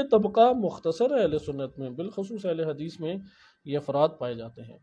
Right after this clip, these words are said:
یہاں پہ بھی آپ نے دیکھا کہ یہ حدیث ابو ایوب انصاری رضی اللہ عنہ سے تھی کہ انہوں نے تینوں جنگوں میں امام علی علیہ الصلوۃ والسلام کا ساتھ دیا۔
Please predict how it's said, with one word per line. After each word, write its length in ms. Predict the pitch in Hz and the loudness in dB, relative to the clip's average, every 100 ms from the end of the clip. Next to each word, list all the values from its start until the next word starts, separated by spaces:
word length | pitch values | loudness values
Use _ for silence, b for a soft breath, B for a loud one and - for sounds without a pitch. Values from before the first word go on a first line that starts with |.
| _ _ _ _ - | _ _ _ _ -4
یہاں 180 | 165 | -2
پہ 120 | 190 196 | 0 2
بھی 160 | 190 | 4
آپ 160 | 185 180 | 4 4
نے 60 | 185 | -2
دیکھا 260 | 180 190 | 0 0
کہ 120 | 185 | 0
یہ 220 | 185 175 180 | -2 -2 -2
حدیث 320 | 170 170 190 | -2 -6 -6
ابو 240 | 165 165 175 | -6 -2 -2
ایوب 320 | 160 180 208 202 b b - | 0 0 -2 -6 b b -10
انصاری 460 | 147 147 151 170 | -10 0 2 2
رضی 320 | 165 151 147 151 | 0 -2 -4 -6
اللہ 360 | 143 147 151 | -4 -2 0
عنہ 440 | 147 139 165 165 175 | -2 -4 -4 -4 -6
سے 160 | 180 | -6
تھی 260 | 175 196 202 196 b b _ | -6 -4 -6 -8 b b _
کہ 400 | - 160 160 165 170 - - _ _ _ _ _ - | -8 -4 -2 -2 -4 -8 -20 _ _ _ _ _ -6
انہوں 200 | 165 170 | -2 -2
نے 140 | 175 | -2
تینوں 300 | 175 185 190 | -4 -2 0
جنگوں 380 | 156 160 170 185 | -2 -2 0 0
میں 140 | 175 | 0
امام 200 | 160 151 | -2 -4
علی 300 | 156 156 160 | -4 -4 -4
علیہ 100 | 147 | -4
الصلوۃ 260 | 143 - 131 | -6 -6 -8
والسلام 480 | 135 131 135 135 143 | -8 -10 -6 -6 -6
کا 220 | 143 170 196 196 _ _ | -2 -2 -2 -8 _ _
ساتھ 400 | - - 127 120 | -14 -8 -8 -8
دیا۔ 180 | 123 110 | -14 -16